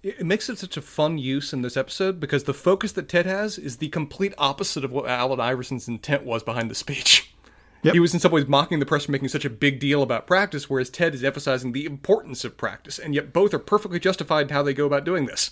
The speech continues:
Speaker 2: But if you ever run across Allen Iverson, uh, first off, thank him.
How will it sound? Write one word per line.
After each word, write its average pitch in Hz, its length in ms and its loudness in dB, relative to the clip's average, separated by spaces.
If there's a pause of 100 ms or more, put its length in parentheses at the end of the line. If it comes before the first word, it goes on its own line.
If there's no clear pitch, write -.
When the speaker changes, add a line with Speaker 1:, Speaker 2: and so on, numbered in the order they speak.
Speaker 2:
But 196 240 4
if - 120 -6
you 151 80 6
ever 151 120 4
run 147 180 0
across 131 340 -4
Allen 117 180 -6
Iverson, 123 500 -6
uh, 110 140 -8
first 175 260 -4
off, 107 180 -6
thank 110 340 -6
him. 180 180 -4